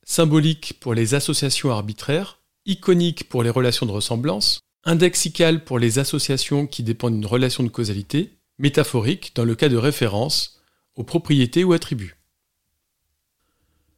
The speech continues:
Le moment est désormais venu d'évoquer les résultats en mettant en avant les points communs et les différences des étiquettes des deux terroirs. Tout d'abord, les points communs entre les étiquettes des grands crus de Bordeaux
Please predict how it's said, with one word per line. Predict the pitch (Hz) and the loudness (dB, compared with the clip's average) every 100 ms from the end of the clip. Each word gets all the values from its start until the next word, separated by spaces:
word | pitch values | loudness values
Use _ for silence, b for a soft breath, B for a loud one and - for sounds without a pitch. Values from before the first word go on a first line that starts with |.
| _ - | _ 0
Le | 139 | 2
moment | 156 190 202 | 4 4 4
est | 131 | 4
désormais | 156 165 143 127 | 4 4 4 4
venu | 123 170 180 | 4 2 4
d'évoquer | 131 139 - | 2 0 0
les | 160 | 0
résultats | 127 147 139 - 113 131 _ | 2 2 0 -2 -4 -4 _
en | - | 0
mettant | 131 170 170 | 2 2 2
en | 165 | 4
avant | 151 147 | 4 2
les | 175 | 2
points | 120 185 | 2 -2
communs | - 156 170 | 0 0 2
et | |
les | 120 | 0
différences | 123 165 143 135 180 - - | -2 -4 -2 -2 -2 -2 -2
des | 117 120 | -2 -2
étiquettes | 165 151 - 151 151 | -2 -6 0 -2 -2
des | 120 | -8
deux | 110 151 | -4 -4
terroirs. | 120 101 92 - - _ _ _ _ _ _ _ _ _ - | -4 -4 -10 -14 -20 _ _ _ _ _ _ _ _ _ -10
Tout | 143 | 0
d'abord, | 156 160 208 226 - _ _ _ - | 2 4 2 -2 -14 _ _ _ -12
les | 123 | -4
points | 202 | -2
communs | 202 180 175 | 0 0 2
entre | 143 120 123 | 0 0 -2
les | 123 | -2
étiquettes | 160 156 - 147 - - _ _ - | -6 -8 -6 -4 -4 -10 _ _ -10
des | 110 | -8
grands | - 170 | -2 -2
crus | - 147 | 0 0
de | 127 | 2
Bordeaux | 123 127 120 113 | 4 2 2 0